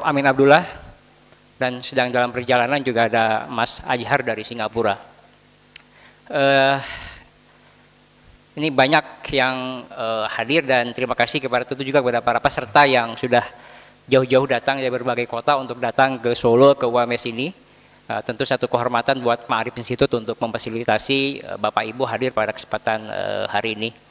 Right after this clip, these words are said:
Dan saya lihat juga ada hadir dari perwakilan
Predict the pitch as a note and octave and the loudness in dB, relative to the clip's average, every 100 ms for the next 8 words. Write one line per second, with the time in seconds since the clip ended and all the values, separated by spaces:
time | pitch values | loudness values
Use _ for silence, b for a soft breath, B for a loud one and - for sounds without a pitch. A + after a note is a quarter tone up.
0 | B B B B _ _ A#2 A2+ A#2 C3+ | B B B B _ _ -6 -4 -2 -4
1 | C3 B2 A#2 C3 A#2+ C#3 B2+ A#2+ A#2+ B2+ | -2 -2 0 0 0 0 0 0 0 0
2 | A#2 - B2+ B2+ | 0 0 0 0